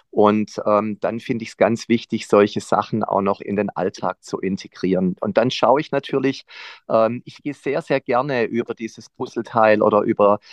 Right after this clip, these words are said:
äh, diese Säule häuslicher Bereich und dann über die Beschäftigung, äh, weiter, über die Beschäftigung, wo ich nicht nur, ähm, den Hund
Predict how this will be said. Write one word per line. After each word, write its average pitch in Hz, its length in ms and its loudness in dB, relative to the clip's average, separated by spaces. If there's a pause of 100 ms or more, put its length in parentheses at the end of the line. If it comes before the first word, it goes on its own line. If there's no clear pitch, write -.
(200)
äh, 104 180 2
diese - 280 -6
Säule 113 640 2 (120)
häuslicher 113 560 -4
Bereich 110 640 -2
und 107 240 -4
dann 110 340 2
über 117 280 -2
die 113 120 -8
Beschäftigung, 110 840 -4 (380)
äh, 107 420 6
weiter, 120 640 -2
über 113 360 -4
die 104 100 -6
Beschäftigung, 139 1000 2 (460)
wo 117 300 4
ich 120 340 -6
nicht 139 480 -2
nur, 139 500 6 (440)
ähm, 113 640 0 (100)
den 117 240 -6
Hund 113 420 -10